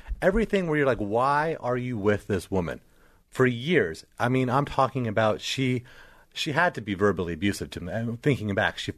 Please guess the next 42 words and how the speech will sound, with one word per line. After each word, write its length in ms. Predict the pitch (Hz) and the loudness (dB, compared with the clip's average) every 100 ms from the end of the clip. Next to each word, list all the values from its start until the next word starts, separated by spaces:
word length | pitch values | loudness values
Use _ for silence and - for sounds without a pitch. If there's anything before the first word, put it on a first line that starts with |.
| - | -6
she 160 | - 123 | -4 4
was. 340 | 123 95 78 | 6 6 2
She 80 | 110 | -6
was 80 | 95 | -2
verbally 320 | 131 135 139 | 0 2 2
abusive. 340 | 104 104 - - | 0 -4 -4 -4
She 180 | 101 92 | -2 -2
humiliated 600 | - 127 147 139 135 131 | -4 -2 0 0 0 -4
him. 140 | 127 - - | -6 -10 -14
She 100 | - 113 | -12 -2
treated 260 | 147 135 | 4 4
him, 200 | 123 113 - | 2 -2 -2
like, 180 | 117 104 | 0 0
awful. 440 | 104 107 - - - - - - - - | 2 0 0 -6 -8 -20 -20 -20 -14 -2
And 160 | 123 123 | 0 0
he 100 | 123 | -2
finally 400 | - 139 156 151 | 2 2 2 -2
confided. 500 | 143 113 107 92 87 | -4 2 2 2 -2
He's 140 | 104 | -4
like, 120 | 92 | -2
"Listen," 280 | 107 - 76 | -2 -4 -4
I 640 | - - - - _ _ - | -10 -18 -20 -20 _ _ -6
think 100 | 110 | -2
he 60 | |
might 140 | 104 92 | 0 0
have 80 | 87 | 0
had 120 | 82 | -2
too 100 | 95 | -4
much 160 | 82 | -6
to 60 | 78 | -4
drink. 280 | 92 87 - - - - - - | -4 -4 -6 -16 -16 -18 -20 -12
He's 220 | - 113 | -4 2
like, 220 | 117 95 - | 2 2 -4
"The 100 | 107 | -2
reason 320 | 123 139 147 | 0 0 0
why 180 | 131 113 | 2 0
I'm, 100 | 113 | -2
why 360 | 113 117 113 110 120 | -2 2 2 2 -2
I'm 160 | 110 | -6
staying 320 | - 117 104 | -2 -2 0
with 140 | 90 - | -2 -2
her 240 | 82 85 | -2 -4